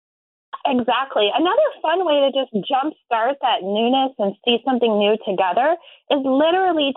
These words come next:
to travel, if at all possible, to a place or a culture where you've never been before, because it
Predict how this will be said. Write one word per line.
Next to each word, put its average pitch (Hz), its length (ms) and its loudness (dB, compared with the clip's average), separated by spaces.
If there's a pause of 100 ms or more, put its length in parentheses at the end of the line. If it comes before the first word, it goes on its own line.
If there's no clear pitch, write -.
to 262 80 -4 (100)
travel, 233 600 0
if 220 120 -6
at - 120 0
all 226 240 0
possible, 233 560 -4 (400)
to 254 60 2
a 214 120 0 (140)
place 294 320 -2
or 233 140 2
a 196 80 0
culture 233 580 -2 (280)
where 233 120 0
you've 240 280 0
never 254 300 0
been 220 220 -2
before, 190 540 0
because 226 300 0
it 240 100 0